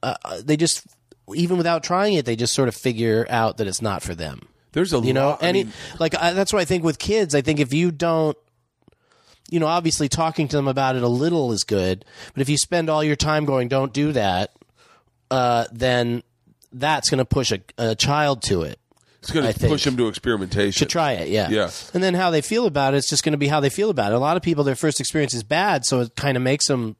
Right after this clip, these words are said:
Speaker 1: uh, hold off for a while.
Speaker 2: My wife.
Speaker 1: Yeah?
Speaker 2: Yeah, she had a really bad experience.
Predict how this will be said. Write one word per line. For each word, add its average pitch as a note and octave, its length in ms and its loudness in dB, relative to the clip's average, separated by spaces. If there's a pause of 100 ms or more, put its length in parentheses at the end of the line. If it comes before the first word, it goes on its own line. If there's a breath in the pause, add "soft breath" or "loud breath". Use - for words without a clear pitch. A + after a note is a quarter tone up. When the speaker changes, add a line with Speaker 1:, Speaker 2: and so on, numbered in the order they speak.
(200)
Speaker 1:
uh, A2+ 280 -2 (540 loud breath)
hold C3+ 260 0
off D#3+ 260 -2
for C3 80 0
a A#2 80 4
while. G2 540 2
Speaker 2:
My G#2 120 0
wife. A2+ 420 -2 (440)
Speaker 1:
Yeah? B2 280 2 (200)
Speaker 2:
Yeah, G#2 140 0
she A#2 240 0
had G#2+ 140 2
a F2+ 80 0
really G2+ 340 0
bad F#2 220 0
experience. F2+ 640 -2